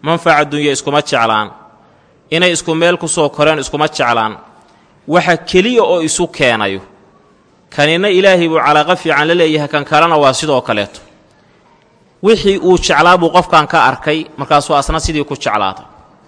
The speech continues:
Ilaahay dartii bay isku jecel yihiin. Wax kaloo isu keenay lama arko.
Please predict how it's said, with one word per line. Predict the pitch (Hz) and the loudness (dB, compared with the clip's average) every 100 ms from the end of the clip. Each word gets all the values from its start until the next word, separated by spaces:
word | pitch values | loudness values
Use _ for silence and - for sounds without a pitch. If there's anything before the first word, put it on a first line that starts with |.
| _ _ _ _ _ _ _ 135 | _ _ _ _ _ _ _ -4
Ilaahay | 151 151 | -2 0
dartii | 147 220 - | 0 -2 -2
bay | 156 | -8
isku | 135 139 | -6 -8
jecel | - 123 | -6 -6
yihiin. | 127 190 | -2 2
Wax | 202 214 | 2 2
kaloo | 214 | 0
isu | 165 190 | 0 -4
keenay | 170 151 | -2 0
lama | 139 143 | 2 2
arko. | 113 - | 0 -4